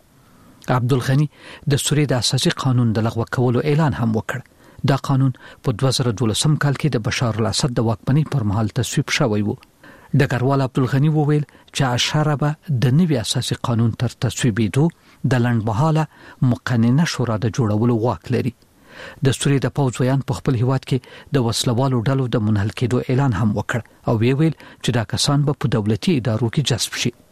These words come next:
هیات تحریر شام یوه پخوانۍ یاغي ډله ده چې تیره میاشت یې د بشار الاسد رژیم نسکوره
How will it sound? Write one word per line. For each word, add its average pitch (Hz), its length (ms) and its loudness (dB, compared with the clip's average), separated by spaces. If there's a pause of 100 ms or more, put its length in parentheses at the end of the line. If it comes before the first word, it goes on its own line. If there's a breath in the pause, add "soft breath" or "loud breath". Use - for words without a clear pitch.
(360 loud breath)
هیات 151 320 0 (140)
تحریر 113 280 0 (160)
شام 156 260 2 (200)
یوه 123 180 2
پخوانۍ 139 340 0 (120)
یاغي 135 240 -2
ډله 156 280 2
ده 156 60 0 (380 loud breath)
چې - 80 -2 (100)
تیره 143 300 2
میاشت 135 220 0
یې 160 120 2
د 113 80 -4
بشار 117 320 -2
الاسد 113 420 -2
رژیم 113 300 0
نسکوره - 380 -2